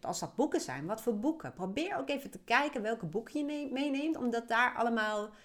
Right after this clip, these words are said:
elementen in zitten, voorkeuren van jou,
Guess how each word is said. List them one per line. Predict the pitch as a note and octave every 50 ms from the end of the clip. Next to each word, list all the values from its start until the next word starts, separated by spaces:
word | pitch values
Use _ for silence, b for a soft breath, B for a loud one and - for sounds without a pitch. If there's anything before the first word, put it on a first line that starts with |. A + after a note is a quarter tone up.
| B B B B B B B B _ _ _ _ _ _ _ _ _ _ _ _
elementen | - G#3+ A#3 A#3 A3+ G3+ G3 G3+ A3+ C4+ C4+ C4+ C#4 A#3
in | B3 A#3+
zitten, | G#3 B3 B3 B3 - D4 D4+ D4+
voorkeuren | - - A#3+ A#3+ C4 C#4+ D4 C#4+ C#4 C4+ C#4 C4+ C4
van | B3+ C4 B3 A#3+
jou, | A#3+ A3+ A#3 A#3 B3 B3+ C4+ B3+ -